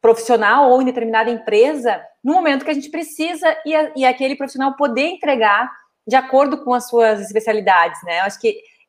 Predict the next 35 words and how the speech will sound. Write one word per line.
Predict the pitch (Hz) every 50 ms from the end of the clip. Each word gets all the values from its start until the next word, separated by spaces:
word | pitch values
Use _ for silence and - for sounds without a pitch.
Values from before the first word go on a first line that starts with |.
| -
esse | - 220 262 262 - -
pensamento | 349 330 330 339 - 339 294 269 262 254 254 254 240 - 254
que | 233 233
precisa | 226 - 226 233 226 - 233 220 202 233 226
expandir, | 208 214 214 - - 226 214 214 208 185 160 170 180 175 170 170 _ _ _ _ _ _ -
e | 196 185
de | 160 240
novo, | 240 254 247 262 285 320 302 320
acho | - -
que | - 233 - -
concordo | - 254 240 233 262 262 254 285
com | - 254
o |
Roberto | 254 254 220 240 233 247
também, | - 262 233 247 254 262 254 262 _ _ _ _ _ - _ _ _ _ _
por, | - 277 294 269 262 247 - - -
por | 240 269 269 262 262 262
parte | 254 247 233 240 - - -
da, | 240 269 262 226 -
da, | 208 220 220 214 202 196 190 190 185 - _ _ _ _ _ _ _ _
dos | - 202 233 -
clientes | - 294 269 247 247 294 370 - - -
também | 285 247 240 233 240 233
isso | 240 233 - 233
é, | 214 -
é | 214 208
preciso | 208 214 208 208 - 208 196 208
ser | 202 - - 220 202 202 196 190 190 -
trabalhado, | - 220 202 185 196 202 196 190 175 165 165 160 160 170
né? | 170 180 180 196
Porque | 196 - 220 214 214
essa | 214 214 240
sensação | 233 254 247 233 - 247 247 240 - 247 247 254 285 302
de | 262 285
que | 285 - - 254 247 233 226 220